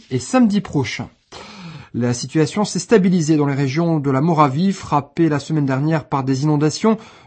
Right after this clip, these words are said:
Le niveau des rivières continue de baisser. Les glissements de terrain constituent désormais le principal danger, notamment en Moravie du Nord.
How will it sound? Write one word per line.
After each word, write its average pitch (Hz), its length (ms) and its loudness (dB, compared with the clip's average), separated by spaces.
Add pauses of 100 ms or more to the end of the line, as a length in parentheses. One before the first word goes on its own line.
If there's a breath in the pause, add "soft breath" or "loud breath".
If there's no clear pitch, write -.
Le 127 80 0
niveau 165 400 4
des 143 140 0
rivières 147 440 0
continue 147 360 -4
de 131 100 -2
baisser. 175 540 4
Les 156 160 0
glissements 147 360 -4
de 139 100 -4
terrain 147 360 -2
constituent 147 520 -6
désormais 139 420 0
le 131 100 0
principal 139 640 -4
danger, 156 420 2 (260 loud breath)
notamment 139 580 -2
en 120 100 -2
Moravie 127 340 0
du 139 120 -2
Nord. 156 380 4